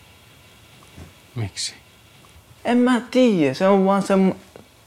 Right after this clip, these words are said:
Speaker 2: tuntuu hyvältä, että sai jonkun asian peittää sut, niinku, että sä voit olla niinku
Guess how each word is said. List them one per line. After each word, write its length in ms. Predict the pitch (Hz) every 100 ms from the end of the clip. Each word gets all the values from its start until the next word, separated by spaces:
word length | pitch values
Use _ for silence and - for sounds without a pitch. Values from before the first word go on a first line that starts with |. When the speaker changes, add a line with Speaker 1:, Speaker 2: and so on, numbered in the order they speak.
| _ _ - - - - - - - - - - -
Speaker 2:
tuntuu 420 | 254 240 190 190
hyvältä, 280 | 190 202 170
että 120 | 151
sai 280 | - 202 190
jonkun 340 | 202 190 165
asian 360 | 180 185 170 147 - - - - - - -
peittää 640 | 196 190 185 - 139 139
sut, 320 | 147 165 147
niinku, 260 | 147 135 127
että 280 | 143 - 160
sä 200 | 175 160
voit 260 | 170 165
olla 220 | 175 170 160
niinku 240 | 156 147